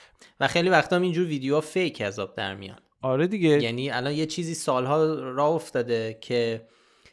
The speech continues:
Speaker 1: ویدیوهایی می‌سازن که انگار با موبایل و فیلم برداری شده یا انگار خیلی اتفاقی،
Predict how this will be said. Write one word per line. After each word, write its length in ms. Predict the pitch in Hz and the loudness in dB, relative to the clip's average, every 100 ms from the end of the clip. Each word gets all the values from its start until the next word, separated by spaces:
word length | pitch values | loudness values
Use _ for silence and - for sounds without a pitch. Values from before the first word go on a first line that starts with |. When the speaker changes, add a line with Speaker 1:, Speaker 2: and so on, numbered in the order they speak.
| _ _ | _ _
Speaker 1:
ویدیوهایی 800 | 127 123 123 127 127 117 143 160 | -14 -10 -8 -4 -2 0 0 0
می‌سازن 580 | 170 156 165 156 160 156 | -2 -2 0 0 -2 -2
که 200 | 160 139 | -2 -2
انگار 380 | 123 127 143 | -2 2 2
با 140 | 143 131 | 2 -2
موبایل 420 | 123 117 127 143 | 0 0 2 0
و 40 | 143 | -4
فیلم 220 | - 143 | -8 -2
برداری 400 | 131 131 123 120 | 0 0 -2 -6
شده 260 | - 120 117 | -8 -8 -4
یا 120 | 110 | -6
انگار 260 | 110 117 | -6 -6
خیلی 280 | 120 131 123 | -6 -8 -8
اتفاقی، 640 | 120 - 120 113 110 123 | -8 -8 -8 -6 -6 -6